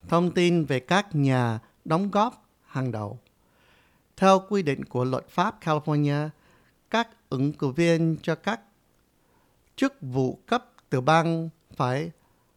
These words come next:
công khai danh sách các nhà đóng góp tài chính lớn cho chiến dịch tranh cử của họ. Thông tin này giúp cử tri có cái nhìn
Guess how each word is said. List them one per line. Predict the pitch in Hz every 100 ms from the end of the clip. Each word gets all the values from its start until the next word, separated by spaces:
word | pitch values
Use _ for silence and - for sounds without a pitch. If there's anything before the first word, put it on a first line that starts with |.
| _ _ _ -
công | 196 190 190
khai | 185 180 175 175 180 -
danh | 180 175
sách | - 233 - -
các | 220 -
nhà | 160 139 127 120 135
đóng | - 156 202
góp | 202 233 277 _ _ _ -
tài | 147 139
chính | - 170 196
lớn | 165 180 226 -
cho | 175 160 160 160 - _ _ _ _
chiến | - 185 233 208
dịch | 139 - _ _ _ -
tranh | 190 190 196
cử | 190 - 117 127 180 _
của | 120 131
họ. | 135 117 156 - _ _ _ _
Thông | 190 190
tin | 190 196 190
này | 156 131 120 131
giúp | 180 247 - _ _ -
cử | 139
tri | 147 180 180 180 - _ _ _
có | - 196 190 220 240 _ _ _ _
cái | 175 202
nhìn | 226 160 135 117